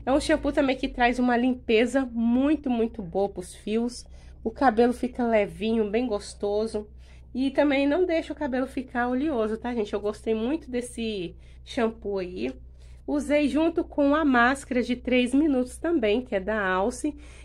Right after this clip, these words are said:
Essa máscara aqui é bem boa, gente. O cabelo fica bem soltinho, bem maleável. Eu sinto uma hidratação porque o cabelo, ele fica esvoaçante. Fica muito bom com essa máscara, usando junto com o shampoo.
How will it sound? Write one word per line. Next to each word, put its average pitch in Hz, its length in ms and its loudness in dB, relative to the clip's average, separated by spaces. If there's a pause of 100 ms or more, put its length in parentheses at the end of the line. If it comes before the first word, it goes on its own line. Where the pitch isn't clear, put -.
Essa 214 300 0
máscara 226 440 0
aqui 226 220 -4
é 214 60 4
bem 247 560 2
boa, 214 400 2
gente. 220 440 0
O 208 40 -4
cabelo 214 340 0
fica 226 240 -6
bem 233 300 2
soltinho, 226 800 0
bem 247 240 0
maleável. 214 840 0 (360)
Eu 277 160 6
sinto 320 480 2
uma 277 160 4
hidratação 247 720 0
porque 269 340 -4
o 240 80 0
cabelo, 233 500 0
ele 247 160 0
fica 247 300 -6
esvoaçante. 208 920 -4
Fica - 320 -6
muito 262 640 0
bom 208 400 2 (320)
com 254 260 4
essa 214 400 2
máscara, 208 720 -2
usando 208 540 -2
junto 233 300 -2
com - 180 -6
o 240 60 -4
shampoo. 240 640 -8